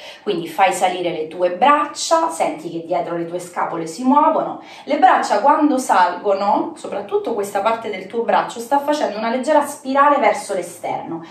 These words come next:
ma devi continuare a sentire che le dita tirano e che questa muscolatura rimane attiva. Quindi vai ancora, ripeti il movimento. Già da questo movimento voi potrete sfruttare i vostri pesetti, per esempio, non per forza, io adesso lo faccio a corpo libero, però se avete voglia potete prendere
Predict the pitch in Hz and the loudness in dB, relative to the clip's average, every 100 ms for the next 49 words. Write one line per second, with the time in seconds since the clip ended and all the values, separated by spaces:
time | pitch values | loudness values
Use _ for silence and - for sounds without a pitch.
0 | - - 240 285 294 311 302 302 302 233 | -18 -6 -4 -2 0 2 2 2 2 4
1 | 220 - 254 254 339 277 226 214 226 311 | 2 -2 -6 -2 0 0 0 0 -2 -2
2 | 269 214 - 214 170 170 202 294 - - | -2 -2 -4 -6 -2 -2 4 2 2 -10
3 | - 208 202 226 214 - 403 - 294 262 | 0 0 2 -4 -4 0 0 2 2 2
4 | 254 - 269 254 254 392 381 262 233 208 | 0 0 4 4 4 4 4 4 0 0
5 | 185 185 - - 170 127 - - - _ | -2 -6 -10 -16 -14 -12 -14 -16 -20 _
6 | _ 262 214 170 170 185 185 185 185 196 | _ -8 -6 -6 -4 -2 -2 -2 -6 -6
7 | 214 180 - 165 202 277 330 349 330 294 | -4 -4 -4 -6 -6 0 4 4 4 0
8 | 262 254 233 220 165 - - - - - | 2 4 2 -4 -8 -10 -14 -10 -10 -10
9 | - - 220 214 392 - 240 220 277 - | -16 -18 -8 2 4 6 4 4 -2 -2
10 | - 208 196 214 185 165 165 185 339 247 | -4 0 0 -2 -4 -4 -2 0 2 2
11 | 202 196 180 180 - 294 330 - 196 202 | 2 2 0 -4 -6 -6 -6 2 4 4
12 | 196 170 - 180 - - 240 - - 175 | 2 -2 -4 -10 -10 -2 -2 -2 -4 0
13 | 170 - 165 165 - 185 247 - - 269 | 0 0 -4 -6 0 0 4 2 4 0
14 | - 165 147 - 190 208 262 254 - 185 | 2 0 0 0 0 4 6 4 2 -2
15 | 170 180 - 196 202 190 214 185 170 180 | -2 -4 -6 -2 0 0 -4 -4 0 0
16 | 277 285 - 202 262 208 170 165 170 170 | 4 2 2 -2 0 2 0 0 -4 -6
17 | 196 185 202 262 247 170 165 147 123 | -8 -8 -8 -4 -4 -4 -8 -8 -10